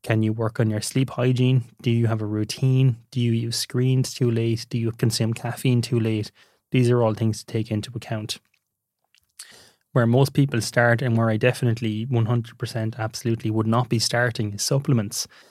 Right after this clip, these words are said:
People jump straight to supplements to facilitate improvements in testosterone. And yes, we've all heard it.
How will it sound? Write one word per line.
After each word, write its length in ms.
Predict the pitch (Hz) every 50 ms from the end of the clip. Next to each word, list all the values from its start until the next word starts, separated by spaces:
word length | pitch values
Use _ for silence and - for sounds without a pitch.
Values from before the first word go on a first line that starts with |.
| _ _ _ _
People 300 | - - 135 143 143 135
jump 300 | 123 117 127 117 113 -
straight 560 | - - - - - 120 120 123 127 131 120 - -
to 120 | - 120 113
supplements 580 | - - 120 113 117 - 117 113 107 104 -
to 120 | - - 110
facilitate 800 | - - 131 - - 120 113 117 107 - - 113 110 107 107 - - _ _ - -
improvements 520 | 123 113 - - 120 113 117 113 110 -
in 120 | 117 113
testosterone. 840 | 107 - 120 113 - - - 117 117 - - - 123 113 107 104 98 - _ - - - - - - - - _ _ _ _ -
And 340 | 110 107 104 104 104 101 - _ _ _
yes, 320 | - 135 123 120 117 - -
we've 200 | 110 104 104 117
all 160 | 120 135 131
heard 220 | 113 117 117 113
it. 220 | 117 113 107 -